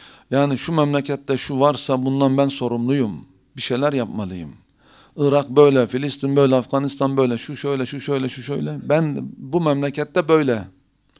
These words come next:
Ben bundan mesulüm. Ben Allah'ın halifesiyim demeli ve kendini sorumlu görmeli. Peygamberimiz her Müslümana sorumluluk yüklemiş.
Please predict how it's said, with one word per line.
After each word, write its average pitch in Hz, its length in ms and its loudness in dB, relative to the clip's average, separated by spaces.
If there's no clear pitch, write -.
Ben 160 540 0
bundan 160 320 2
mesulüm. 139 760 0
Ben 143 80 2
Allah'ın 143 360 2
halifesiyim 135 880 0
demeli 123 520 0
ve 143 280 2
kendini 131 340 -4
sorumlu 131 440 -2
görmeli. 113 480 -4
Peygamberimiz 165 680 4
her 190 160 2
Müslümana 170 560 0
sorumluluk 160 580 0
yüklemiş. 139 600 -6